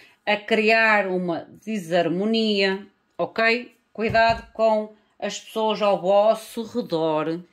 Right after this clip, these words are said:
porque o três de ouros é o que está ao nosso redor, é o que está junto connosco de uma forma muito ativa. Cuidado, é o conselho da espiritualidade, por isso é que eu vos, ainda agora vos disse, não emprenhem pelos ouvidos ou não engravidem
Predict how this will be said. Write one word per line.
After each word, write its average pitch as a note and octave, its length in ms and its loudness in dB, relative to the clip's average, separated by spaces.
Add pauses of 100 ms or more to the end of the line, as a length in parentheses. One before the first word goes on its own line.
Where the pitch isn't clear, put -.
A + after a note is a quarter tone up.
(420)
porque D#3 200 -10
o E3 60 -10
três A3+ 300 0
de G#3+ 120 -4
ouros G#3+ 200 -6
é A3 100 -6
o A3 80 -10
que - 80 -20
está - 220 -6
ao E3+ 160 -4
nosso C#3 400 -8
redor, G3 580 -2
é - 100 -4
o D#3 80 -2
que - 140 -18
está E3+ 480 -2 (260)
junto F#3 440 -4
connosco G3 640 -2
de E3 240 -4
uma F#3 160 0
forma F3 400 -4
muito G3 320 -6
ativa. A#2 520 -8
Cuidado, D#3+ 520 -4
é F#3 180 -4
o F#3 80 -4
conselho F3+ 580 -6
da G3 120 -6
espiritualidade, E3+ 880 -4 (340)
por G3 140 -4
isso G#3 100 -2
é G#3+ 60 2
que G#3 100 -6
eu G3 320 -2
vos, D#3 340 -10
ainda F3 160 -2
agora F3+ 220 -4
vos D3+ 100 -10
disse, B2+ 240 -12
não F3 380 -4 (320)
emprenhem E3 640 -2 (120)
pelos E3+ 680 -8
ouvidos F3 440 -10
ou C#3+ 100 -10
não D#3 180 -6
engravidem C#3+ 680 -8